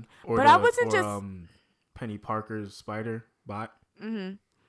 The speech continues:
Speaker 2: Don't think they'll really throw that in there, to be
Speaker 1: Well,
Speaker 2: honest.
Speaker 1: I wasn't
Speaker 2: Spider
Speaker 1: saying
Speaker 2: Pig.
Speaker 1: that I wanted Disney to, there, th-, I didn't, I'm not saying I wanted Disney to give me Into the Spider-Verse. But what I'm saying was even, like, with the Amazing Spider-Man movies,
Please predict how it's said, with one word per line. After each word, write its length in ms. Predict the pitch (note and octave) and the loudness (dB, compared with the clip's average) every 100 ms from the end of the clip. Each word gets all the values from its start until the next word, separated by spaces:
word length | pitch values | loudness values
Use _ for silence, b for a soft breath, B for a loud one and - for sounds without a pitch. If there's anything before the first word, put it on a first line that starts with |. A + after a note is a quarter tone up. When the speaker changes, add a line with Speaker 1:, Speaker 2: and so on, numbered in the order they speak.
| _ | _
Speaker 2:
Don't 200 | - A2 | -12 -12
think 180 | - G2 | -14 -18
they'll 120 | G2 F#2 | -16 -16
really 220 | F#2+ F#2+ | -14 -16
throw 220 | - G2 | -16 -18
that 160 | F#2 F2+ | -16 -18
in 160 | F#2+ F2+ | -18 -18
there, 160 | E2+ - | -18 -20
to 60 | |
be 100 | - | -4
Speaker 1:
Well, 80 | D4+ | 0
Speaker 2:
honest. 140 | D#4 - _ | 0 -4 _
Speaker 1:
I 140 | - C#4+ | 4 6
wasn't 320 | F#4 G#4 E4+ | 6 4 2
Speaker 2:
Spider 180 | - C4 | 0 0
Speaker 1:
saying 260 | B3+ B3 A3 | 2 0 -2
Speaker 2:
Pig. 340 | G#3+ G3 - _ _ - G#3+ - | -8 -10 -18 _ _ -18 -8 2
Speaker 1:
that 180 | G#3+ - | 4 6
I 120 | G#3 | 4
wanted 720 | G3+ F#3+ F#3+ G#3 G3+ F#3+ F#3 - _ C#3+ D3+ | 4 2 2 2 2 -2 -4 -10 _ -20 -4
Disney 400 | G3 F#3+ G3 F#3 | 0 2 2 -2
to, 320 | - F3 D#3+ - - | 0 2 2 -2 2
there, 220 | G3+ G3 - | 6 8 6
th-, 360 | F3 E3 F3 - - - | 0 -4 -8 -8 -6 2
I 120 | G3+ | 4
didn't, 160 | B3 - | 2 -2
I'm 120 | A#3 | 0
not 180 | C4+ C#4 | 0 0
saying 180 | B3+ B3 | -2 0
I 80 | |
wanted 320 | D#3+ G#3+ G3 F3+ | 0 0 -2 -2
Disney 260 | F3+ F#3+ | -2 0
to 80 | F#3+ | -4
give 280 | F3 E3+ E3 | -2 -4 -4
me 300 | E3 E3+ D#3 _ | -4 -4 -6 _
Into 300 | D#3 - E3+ | -8 -6 -8
the 60 | |
Spider-Verse. 600 | D#3+ B2 F#2 - - - - B B | -6 -8 -8 -12 -16 -18 -20 B B
But 80 | F#3 | 2
what 160 | G#3 C4+ | 6 6
I'm 120 | D4+ | 4
saying 320 | - B3+ A#3 | 0 0 2
was 160 | G#3+ G3 | 0 -2
even, 380 | - C4+ C#4+ C#4 | -6 -6 -2 0
like, 280 | A#3+ G#3+ - | 2 0 -4
with 300 | F3+ G3 - | -2 0 0
the 160 | G#3 | 0
Amazing 800 | F#3+ F#3 F3+ F3+ G3 F#3+ F#3+ F#3 | 0 2 0 2 2 2 0 0
Spider-Man 840 | - - F#3 E3 F3+ F#3+ F#3 F#3+ | -4 -4 4 6 4 0 -2 -2
movies, 420 | G3 G3+ G3+ G3+ | -2 -4 -4 -8